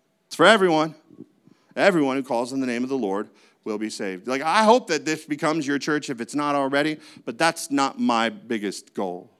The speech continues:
My biggest goal is to have you be saved, to have you know Jesus, to have you made right through Christ. And James wants that for you too. And so he points us to prayer, and then he's gonna pivot a little bit because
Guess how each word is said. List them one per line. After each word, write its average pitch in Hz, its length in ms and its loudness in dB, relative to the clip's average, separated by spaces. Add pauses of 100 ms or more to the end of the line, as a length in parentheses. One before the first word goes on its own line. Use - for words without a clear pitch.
(140)
My 107 140 -12
biggest 107 400 -12
goal 104 360 -6 (920)
is 92 180 -16
to 104 140 -12
have 104 200 -10
you 98 100 -12 (100)
be 107 100 -10
saved, 120 480 -12 (200)
to 107 80 -20
have 110 100 -10
you 104 80 -8
know 104 140 -8
Jesus, 110 640 -10
to - 100 -18
have 104 120 -8
you 104 60 -8
made 101 160 -6
right 101 260 -6
through - 160 -18
Christ. - 500 -14 (1080)
And 107 100 -16
James 143 280 -2
wants 113 200 -6
that 101 220 -6
for 104 180 -10
you 95 120 -10
too. 95 280 -12
And 95 100 -18
so 131 140 -6
he 139 120 0
points 180 360 -2
us 170 140 -6
to - 80 -8
prayer, 139 440 -2 (340)
and 139 120 -4
then 185 80 2
he's 202 160 0
gonna 220 180 -2
pivot 220 360 2
a 185 40 2
little 165 260 2
bit 151 340 -2 (520)
because 147 420 -4